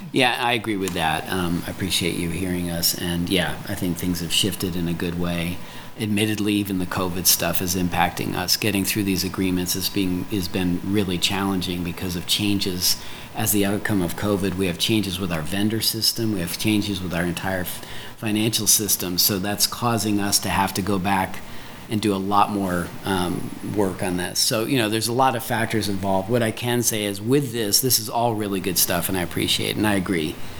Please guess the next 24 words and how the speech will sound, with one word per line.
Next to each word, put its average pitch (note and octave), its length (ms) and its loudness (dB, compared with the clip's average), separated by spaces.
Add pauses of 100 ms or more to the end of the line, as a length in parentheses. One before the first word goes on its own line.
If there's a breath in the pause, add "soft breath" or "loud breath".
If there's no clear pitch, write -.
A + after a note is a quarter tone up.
(160 loud breath)
We G#2+ 160 2
owe G2+ 80 0
this F2+ 240 0
to F2+ 140 -2
people F2 420 -2
to - 140 -4
do - 240 -2
this - 260 -4
right. G#2+ 320 -2
So, G2+ 340 2 (440 loud breath)
um, G2+ 500 0
we'll G#2+ 160 2
do G#2 140 -2
better. A#2+ 320 -2 (1040)
You G2+ 80 0
know, F#2+ 80 2
we G2 100 0
really G2 240 2
will. G2 200 -2
We F2+ 100 -6
can F#2+ 160 -4
build F#2 180 -2
this G2 220 0
in. G2+ 200 -2